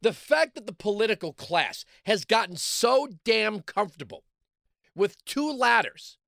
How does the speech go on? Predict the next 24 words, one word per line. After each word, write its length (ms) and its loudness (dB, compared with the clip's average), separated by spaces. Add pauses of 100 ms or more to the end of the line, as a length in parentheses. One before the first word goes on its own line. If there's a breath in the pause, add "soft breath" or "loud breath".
(420)
one 280 2
for 160 -8
Democrats, 640 0 (120)
one 280 0
for 180 -4
Republicans, 800 -4 (320)
and 200 0
then 240 2
we 160 -6
just, 340 -2
you 60 -8
know, 200 2
it's 220 -2
just 240 -6 (260 soft breath)
up 240 0
the 100 4
ladder 300 4
you 200 -8
go, 400 2 (1200)
and 260 2
there's 220 2
no 160 2
questions 580 -2
asked. 400 -4